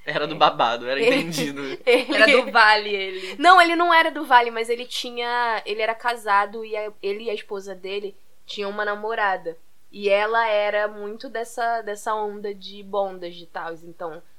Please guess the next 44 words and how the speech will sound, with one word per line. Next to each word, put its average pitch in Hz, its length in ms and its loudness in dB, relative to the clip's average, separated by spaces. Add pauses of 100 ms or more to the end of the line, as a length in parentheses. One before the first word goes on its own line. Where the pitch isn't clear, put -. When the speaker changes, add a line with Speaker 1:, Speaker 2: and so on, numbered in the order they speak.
(120)
Speaker 2:
surgiu 190 480 -10
um 196 60 -14
pouco 196 280 -12
disso. 202 300 -10
O 220 60 -2
laço 214 260 6
da 277 60 -4
Mulher 254 240 -4
Maravilha 220 560 -4
vem 247 240 -6
daí, 330 340 -2
<laughs> 254 80 -4
gente. 208 580 -4 (320)
Não 233 240 -4
é? 220 300 -2 (380)
Tu 302 80 -4
não 320 80 2
Speaker 1:
Passa, 330 180 -2
Speaker 2:
sabia? 285 160 -2
Speaker 1:
não 190 80 -6
sabia 196 260 -8
disso, 202 160 -14
não. 330 80 -8
Speaker 2:
Sim, 247 240 -6
assistam, 262 920 -2
é, 220 260 -2
Professor 220 600 -6
Marston 208 440 -4
e 208 80 -8
as 208 100 -10
Mulheres 208 340 -8
Maravilha. 196 760 -12 (280)
O 170 180 -14
William 196 280 -6
Moulton 180 340 -10
Marston 170 400 -10
foi 180 120 -16
o 170 40 -16
cara 175 160 -10
que 165 100 -16
criou 190 220 -8
a - 20 -8
Mulher 180 220 -10
Maravilha. 190 520 -10